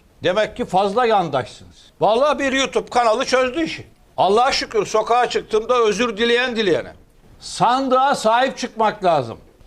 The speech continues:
Altılı masaya sesleniyorum. Bakın gelin,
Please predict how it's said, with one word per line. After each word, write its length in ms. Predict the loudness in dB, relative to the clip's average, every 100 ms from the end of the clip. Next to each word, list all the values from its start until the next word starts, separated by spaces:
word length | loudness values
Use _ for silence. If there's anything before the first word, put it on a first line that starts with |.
| 0
Altılı 480 | 2 2 -2 -2 0
masaya 400 | 0 2 2 2
sesleniyorum. 760 | 0 -2 -2 -2 -2 -2 -6 -16 _ -2
Bakın 340 | -2 -2 -4
gelin, 540 | 0 2 0 -2 -8